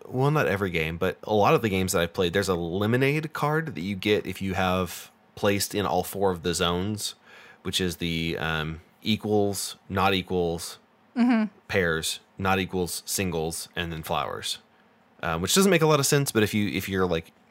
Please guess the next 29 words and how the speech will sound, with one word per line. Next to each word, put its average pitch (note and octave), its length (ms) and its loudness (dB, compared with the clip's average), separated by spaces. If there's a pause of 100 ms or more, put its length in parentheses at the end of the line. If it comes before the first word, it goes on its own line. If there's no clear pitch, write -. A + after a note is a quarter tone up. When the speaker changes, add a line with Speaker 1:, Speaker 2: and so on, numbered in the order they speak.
(120)
Speaker 1:
if F#2 100 -14
you F#2+ 120 -4
play B2 240 4
the G#2 80 0
game F2 400 0 (400)
or F2 160 0
look F2+ 180 -2
at F#2+ 80 -6
the F#2 60 -2
game, E2 380 -2 (360)
you'll G2 180 -2
see G2+ 200 -2
the E2 160 -2
zones. D#2+ 640 -2 (320)
Speaker 2:
Yeah. G#3+ 260 0 (140)
Speaker 1:
That F#3 200 2
lemonade G3+ 380 4
card A#3+ 180 4
is D#3 80 2
only F3 160 4
worth D3+ 200 -2
two G3+ 140 2
points, - 540 0
but G2 220 0
I've D3 220 2
seen D#3+ 280 2
the C#3+ 60 2
game C#3 320 2
swing A2 500 0